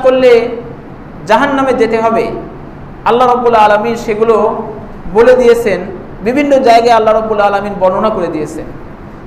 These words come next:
যেমন আল্লাহ রাব্বুল আলামিন সূরাতুল মুলকের মধ্যে বলেছেন,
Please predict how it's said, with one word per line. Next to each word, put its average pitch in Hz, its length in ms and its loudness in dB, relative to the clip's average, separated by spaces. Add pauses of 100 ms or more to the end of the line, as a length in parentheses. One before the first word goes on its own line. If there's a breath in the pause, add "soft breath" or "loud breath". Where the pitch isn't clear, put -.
(200)
যেমন 262 320 4
আল্লাহ 262 200 4
রাব্বুল 247 240 2
আলামিন 247 420 4
সূরাতুল 240 600 2 (680)
মুলকের 277 400 4
মধ্যে 254 240 0
বলেছেন, 214 420 0